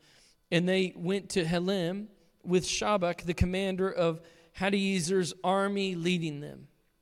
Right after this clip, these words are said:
What I want you to see is that, remember, David sent Joab. David was not with the nation of Israel. He, or he was with the nation, but he wasn't with the army of Israel.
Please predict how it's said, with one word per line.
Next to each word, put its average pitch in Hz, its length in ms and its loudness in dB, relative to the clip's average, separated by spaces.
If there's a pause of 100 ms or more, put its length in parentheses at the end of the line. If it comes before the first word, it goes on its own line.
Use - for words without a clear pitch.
(460)
What 175 120 2
I 196 40 2
want 233 240 4
you 233 40 -2
to 208 60 2
see 220 340 4
is 170 160 4
that, 208 200 2
remember, 196 340 2
David 202 500 2
sent 196 260 -2
Joab. 165 540 -2 (680)
David 226 340 6
was 226 220 2
not 196 300 2
with 180 520 2 (520)
the 156 120 0
nation 175 400 2
of 156 120 0
Israel. 143 520 0
He, 160 100 0
or 185 200 2
he 180 60 6
was 180 120 4
with 262 140 0
the 185 60 0
nation, 190 360 0
but 165 80 2
he 196 140 4
wasn't 196 220 4
with 175 120 0
the - 100 -8
army 190 380 2
of 147 100 -4
Israel. 123 400 -10